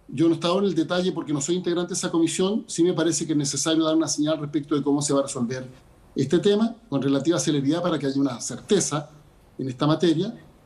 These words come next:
Eh, bueno, y espero que, eh, esta iniciativa se tramite con celeridad. Hay una serie de indicaciones que fueron propuestas para perfeccionar el proyecto, tendrán que votarse en su mérito y, por cierto, esperamos que esta iniciativa avance en su tramitación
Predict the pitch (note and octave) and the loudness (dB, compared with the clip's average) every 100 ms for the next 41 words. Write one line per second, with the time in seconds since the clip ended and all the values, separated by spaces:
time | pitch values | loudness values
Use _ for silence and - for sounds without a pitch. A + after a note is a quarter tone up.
0 | - C3+ C3+ C3+ C3 B2+ D#3+ C#3 A#2+ B2+ | -14 -2 0 0 0 -2 0 0 0 -2
1 | B2 D3 D3+ D3 D3 D3+ C#3+ C3+ C#3+ C#3+ | -2 0 0 0 0 0 0 -2 -2 2
2 | C#3 C#3 C3 C#3+ C#3 C3+ A#2+ C#3 D3 D3+ | 2 2 0 0 0 -2 0 0 2 0
3 | - F#3 G3 A3 A3+ - - - F#3 F#3+ | 0 0 2 2 0 -4 -8 0 0 2
4 | - G#3 G#3 F3+ D#3+ F3+ F3 - C#3 C#3+ | 0 0 0 -2 -2 0 -2 -2 -2 2
5 | C#3+ C#3 - - - D3+ D3 A3 A3 F#3 | 2 2 -4 -20 -4 -2 2 2 0 -2
6 | - C3+ C#3 B2 C#3+ D3+ F3 G3 A3+ B3+ | -2 -2 -4 -6 0 2 2 2 2 2
7 | - A3 D3+ C#3 D#3 D3 C#3+ D#3+ D3+ E3 | -2 0 2 2 0 0 0 0 0 0
8 | F#3+ A3+ C4 B3 F4 C#4 - - _ _ | 2 2 2 0 -4 -8 -12 -20 _ _
9 | - E3+ D#3+ D#3+ E3 - - C#3+ C#3+ D3 | -2 0 0 0 0 0 0 2 2 2
10 | D3+ C#3 C#3 C3+ C3 B2+ C3+ C3+ - C#3+ | 0 0 0 -2 -2 0 2 2 2 2
11 | C#3+ C#3 C3+ C#3 C3 B2+ A#2+ - C3+ C3 | 2 0 -2 -4 -4 -2 -2 -4 -2 -2
12 | D3 | -4